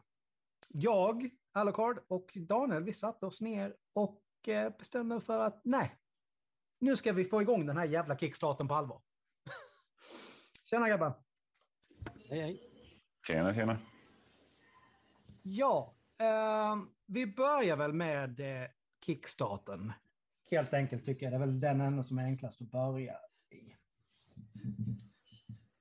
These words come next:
Speaker 1: All right. Första frågan, Alucard.
Speaker 3: Oh, är det jag?
Speaker 1: Ja, det är du.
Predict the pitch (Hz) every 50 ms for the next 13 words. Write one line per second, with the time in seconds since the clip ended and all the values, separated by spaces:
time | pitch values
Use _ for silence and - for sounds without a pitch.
0 | _ _ _ _ _ - 104 104 - - - - - - - - _ - - _
1 | _ _ _ _ _ _ _ 170 180 226 269 285 285 196 - - - - - -
2 | - - - - - 233 247 233 208 - 233 233 220 190 165 165 151 139 147 139
3 | 135 127 - - - _ _ _ _ _ _ _ _ _ _ _ _ _ _ _
4 | 381 381 403 427 427 440 440 440 427 _ 392 392 392 _ _ _ _ _ _ 202
5 | 233 208 143 117 107 117 131 143 165 175 160 - 135 - - - _ - 165 175
6 | 185 202 233 226 214 233 240 247 196 143 123 -